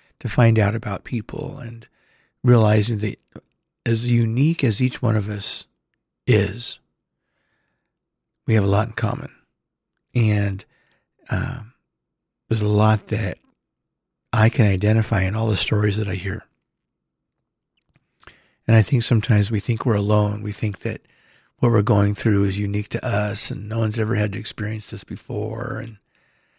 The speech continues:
that's not even true, you know, but we don't know that until we open up, until we open up. One of the things that I like to tell people is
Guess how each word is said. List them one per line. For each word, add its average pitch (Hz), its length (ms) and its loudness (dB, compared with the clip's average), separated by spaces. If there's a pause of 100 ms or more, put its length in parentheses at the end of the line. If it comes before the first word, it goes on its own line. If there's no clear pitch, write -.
(420)
that's 196 240 2
not 208 140 0
even 185 160 0
true, 165 360 -2 (400)
you 117 120 -4
know, 107 80 -2
but 123 100 0
we 139 100 6
don't 110 440 0
know 214 340 4
that - 440 -4
until 117 320 -4
we 110 140 -6
open 107 320 -12
up, - 260 -20 (560)
until 107 160 -4
we 104 140 -4
open 104 280 -12
up. - 240 -20 (140)
One 123 160 4
of 123 40 6
the 120 60 6
things 113 260 2
that 104 140 -4
I 101 80 0
like 107 180 -4
to - 100 -14
tell 107 180 -8
people 107 340 -8
is 110 260 -10